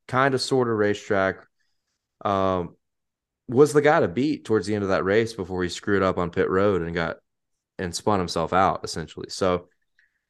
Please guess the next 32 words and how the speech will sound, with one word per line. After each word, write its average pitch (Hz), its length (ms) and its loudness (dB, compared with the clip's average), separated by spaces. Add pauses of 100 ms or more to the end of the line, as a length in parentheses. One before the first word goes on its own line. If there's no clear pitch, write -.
(260)
Martin 139 300 0
Truex 156 280 2
Junior 117 200 -2
sticks 104 320 -4
out 92 200 0
to 90 80 -6
me 82 240 -4
at - 120 -10
twelve 85 280 -4
to 82 60 -8
one. 80 360 -8 (280)
And 110 140 0
of 113 100 -2
course, 127 240 2
you 113 60 -4
gotta 107 160 4
talk 98 200 -2
about 92 200 0
Tyler 87 300 0
Reddick. 95 480 -2 (400)
This 120 160 -4
is 127 80 0
a 101 100 4
Tyler 107 380 2
Reddick 98 260 0
style 98 540 0
racetrack. 87 720 -2
Nobody 104 460 0
rips 92 400 -4
the 95 120 -4
wall 87 460 -2
better 92 460 0